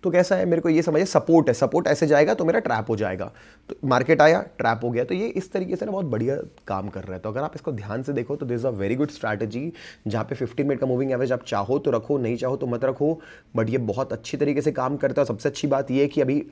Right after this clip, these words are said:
आपको जो डिपॉजिट विड्रॉल का इशू था, वो इन नंबरों पे कॉल, मैसेज का, मैसेज करने से सॉल्व हो जाएगा। और ये ईमेल आईडी तो मैंने मेरे लोगों के लिए बनाई ही हुई है। क्या ही ईमेल आईडी है, आप देख सकते हो,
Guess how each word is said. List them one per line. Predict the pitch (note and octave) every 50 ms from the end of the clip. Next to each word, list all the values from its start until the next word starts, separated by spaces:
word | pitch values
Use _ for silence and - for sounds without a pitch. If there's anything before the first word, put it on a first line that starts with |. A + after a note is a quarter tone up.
| -
आपको | A2 A2 - - C3
जो | A#2+ C#3
डिपॉजिट | B2 A2+ G#2+ - G2+ A2+ A#2+ D#3 C#3+ C3
विड्रॉल | A#2 G2+ G#2+ A#2+ B2+ C#3+
का | D3 C#3+
इशू | C3 B2+ - D3
था, | C#3 - C3+ C3+ - - - - - - - _ _ -
वो | - D3+
इन | D3+ C3+
नंबरों | C3+ B2 B2 C3+ C#3+ D3+
पे | D#3 D3+
कॉल, | - - - A2+ A2+ A#2+ C#3 C#3
मैसेज | C3 A#2 A2 - B2+ - -
का, | - B2+
मैसेज | A#2 C3+ B2+ D3 C3 -
करने | - A#2 G#2 G#2+ A2 G#2+
से | - - C3+ E3 F#3 F3+ - - - _ _ - - -
सॉल्व | B2 A2+ A#2 B2 A#2+
हो | B2 A#2
जाएगा। | C3 F#3 F3+ E3+
और | E3+ D3
ये | D#3 D#3
ईमेल | - D3 D3 C#3+ D#3 D3
आईडी | C#3+ C#3+ C#3+
तो | C3+ D3
मैंने | C#3 C3+ C#3
मेरे | C3+ C3+ C3+ C#3
लोगों | C3 B2+ B2 B2 B2+
के | B2+ C#3
लिए | C#3 C3
बनाई | A2+ G#2 G2+ G#2+ A2 A#2+
ही | A2+ A#2 C3+
हुई | B2+ A2 G#2+ G#2 G2+ F#2+
है। | F#2+ F2+ F2+ - - _ - - _ _ _ -
क्या | - A#2 A#2
ही | B2 C3 C3
ईमेल | C3 C3+ C3+ C3+
आईडी | B2+ C3+ C3 C3+ C3+
है, | C#3 C#3+ E3+ -
आप | - - A2+
देख | G#2+ A2 A2+ A2+
सकते | - B2+ A#2+ - - C#3
हो, | C3 D3 E3 G3 E3+